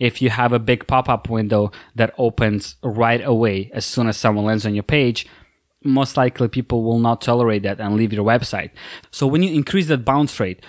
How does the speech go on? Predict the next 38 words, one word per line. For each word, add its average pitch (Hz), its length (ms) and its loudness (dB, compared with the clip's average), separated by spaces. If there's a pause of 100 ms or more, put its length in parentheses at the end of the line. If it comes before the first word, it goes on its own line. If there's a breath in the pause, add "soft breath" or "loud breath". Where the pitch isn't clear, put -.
when 131 260 2
more 151 120 2
and 156 80 2
more 143 140 2
people 123 480 -2 (180 loud breath)
come 135 200 0
to - 120 -2
your 120 80 2
website 127 320 0
and 113 140 0
leave 143 200 2
it 135 60 2
right 123 180 2
away, 151 300 0 (180 loud breath)
Google 185 380 0
will 139 240 0
start 139 460 0
dropping 127 400 0
you 120 60 2
down 117 280 2
in 110 120 0
the 104 80 0
ranks. 120 480 -2 (340 soft breath)
If 120 140 -4
people 151 240 0
come 147 180 0
to 143 120 -2
your 127 80 2
website 123 380 0
and 117 140 -2
stay 151 300 -2
on 123 200 2
it 110 140 -2
for - 160 -4
a 107 80 0
while, 101 400 -2 (400 loud breath)
Google 123 340 2
will 117 380 0